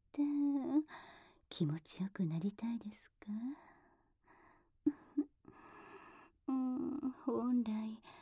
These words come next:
シスターをレイプしてはならないのですよ。私たちはあなた様を浄化するだけ。おまんこを使ってのヘコヘコ交尾は、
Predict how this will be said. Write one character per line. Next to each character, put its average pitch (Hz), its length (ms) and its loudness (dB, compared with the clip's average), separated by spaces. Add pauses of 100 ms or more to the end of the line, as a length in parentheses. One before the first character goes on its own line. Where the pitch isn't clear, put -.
(280)
シ - 260 0
ス - 140 -2
タ 254 100 2
ー 240 220 6
を - 20 2
レ 233 180 4
イ 294 40 8
プ 294 160 6
し - 80 -6
て - 120 -4
は 226 120 0
な 208 180 4
ら 226 140 4
な 311 160 12
い 294 80 10
の 254 100 6
で 240 140 -2
す - 240 -12
よ。 262 360 4 (1080)
私 196 360 2
た 196 140 -6
ち - 160 -4
は 170 100 2
あ 175 60 2
な 226 100 4
た 247 120 -2
様 208 360 2
を 185 40 2
浄 - 220 -4 (280)
化 254 100 -2
す - 240 -4
る 262 140 -2
だ 269 100 -14 (180)
け。 285 220 -2 (1040)
お 208 100 4
ま 202 160 4
ん 208 60 2
こ 180 160 -2
を 175 60 0
使 - 220 -6
っ 208 60 0
て - 140 0
の 196 140 2
ヘ 226 180 0
コ 262 120 2
ヘ 254 140 2
コ 254 240 0
交 262 360 2
尾 226 60 -4
は、 240 220 -8